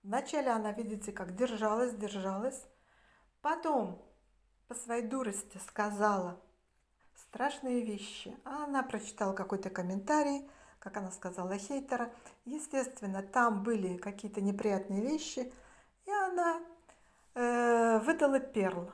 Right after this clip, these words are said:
Она сказала так: "Я бы, вы, видроголовые, я бы вам туда еще какашек положила и надела вам на голову". Что-то типа этого. То есть она снова по своей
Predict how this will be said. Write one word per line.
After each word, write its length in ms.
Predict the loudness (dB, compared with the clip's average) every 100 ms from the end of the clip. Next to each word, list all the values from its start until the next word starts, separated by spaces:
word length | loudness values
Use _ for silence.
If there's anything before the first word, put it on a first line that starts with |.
| -10
Она 220 | -4 -2
сказала 480 | -2 -2 -2 0 -4
так: 400 | -6 -10 -14 -16 -20 _ _ _ _ _ _
"Я 260 | -4 2 4
бы, 540 | 6 4 4 4 2
вы, 240 | 2 4 4
видроголовые, 1040 | 4 2 4 6 6 4 4 4 2 -2
я 160 | 2 2
бы 140 | 2
вам 200 | 0 0
туда 220 | -2 -4
еще 220 | -4 -4 -4
какашек 540 | -4 -2 -4 -4 -10
положила 560 | -6 -2 -2 -2 -4 -2
и 100 | -2
надела 420 | -4 0 0 0
вам 220 | 0 -2
на 140 | -2
голову". 400 | -2 -4 -4 -6
Что-то 340 | -8 -6 -2 -2
типа 340 | -2 -4 -2
этого. 460 | -2 -2 -6 -12 -14 -16 _ _ -20 -20 _ _ _
То 80 | -4
есть 340 | -4 -6 -14 -20 _ -20 -20 -16 -8
она 840 | -4 -2 2 4 8 8 6 2 -2
снова 480 | -2 2 6 6 6
по 220 | 2 0
своей 800 | 2 2 4 4 4 0 0 -4